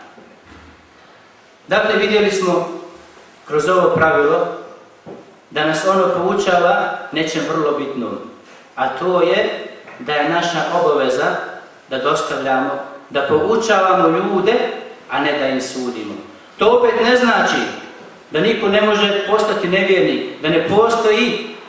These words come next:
to pravilo u islamu, da se nikada za nikog neće reći da je ovakav ili onakav. Ne, to sve ima, ali uz svoje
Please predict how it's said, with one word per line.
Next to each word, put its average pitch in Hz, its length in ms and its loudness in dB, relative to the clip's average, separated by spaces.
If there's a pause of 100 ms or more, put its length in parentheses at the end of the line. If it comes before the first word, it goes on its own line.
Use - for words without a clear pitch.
(160)
to 196 200 0
pravilo 202 460 4
u 185 40 4
islamu, 175 580 2 (200)
da 170 60 0
se 208 200 0
nikada 226 360 2
za 214 180 2
nikog 240 220 0 (120)
neće 208 340 0
reći 226 340 2 (280)
da 151 80 -2
je 170 160 4
ovakav 202 440 2
ili 180 160 2
onakav. 185 400 2 (260)
Ne, - 580 -2
to 208 140 2
sve 196 320 2
ima, 190 300 0 (280)
ali 160 220 2 (120)
uz 160 80 0
svoje 180 420 2